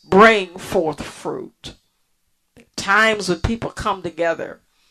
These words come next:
just for the sake of the orgasm, the good feeling that comes with the physical contact, but,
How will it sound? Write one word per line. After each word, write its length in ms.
just 720
for 240
the 120
sake 580
of 320
the 380
orgasm, 800
the 120
good 280
feeling 760
that 420
comes 500
with 220
the 260
physical 580
contact, 880
but, 220